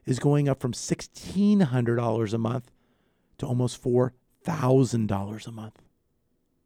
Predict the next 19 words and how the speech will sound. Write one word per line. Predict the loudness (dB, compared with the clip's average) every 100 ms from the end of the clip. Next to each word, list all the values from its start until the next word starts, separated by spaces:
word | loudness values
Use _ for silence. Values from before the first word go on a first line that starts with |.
| _ _ _ _ _ _ -4
Those | -2 -2
are |
big | -6 -6
numbers. | -4 -6 -8 -20 _ _ _ _ _ _ _ _ _ _ _
But | 0
even | 0 2
put | 0 0
it |
in | -2
perspective, | -6 -4 -6 -4 -8
your | -6 -4
one | -2 -4
sixty | -6 -6 -6 -6 -10 -10 _ _ _ _ _ _ _ _ _ -8
is | -2
going | 0 0
up | -2
to | -6
four | -10 -8 -8
hundred. | -8 -10 -10 -10 -18